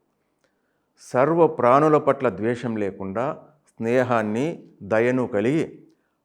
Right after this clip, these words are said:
అహంకార మమకార సుఖదుఖాతీతుడై క్షమాగుణం కలిగినవాడు భక్తుడు అనబడతాడు. సత్వ, రజో, తమో గుణాలు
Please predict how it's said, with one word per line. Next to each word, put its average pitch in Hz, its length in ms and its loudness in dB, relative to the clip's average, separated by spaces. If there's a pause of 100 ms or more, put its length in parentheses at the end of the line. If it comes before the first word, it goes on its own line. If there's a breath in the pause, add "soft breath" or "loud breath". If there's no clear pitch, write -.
అహంకార 143 640 0
మమకార 117 580 2 (280)
సుఖదుఖాతీతుడై 123 1000 -2 (720)
క్షమాగుణం 135 680 2
కలిగినవాడు 110 800 -2 (220)
భక్తుడు 110 540 -6
అనబడతాడు. 92 760 -6 (1120)
సత్వ, 139 580 0
రజో, 127 360 4
తమో 127 400 0
గుణాలు 117 500 2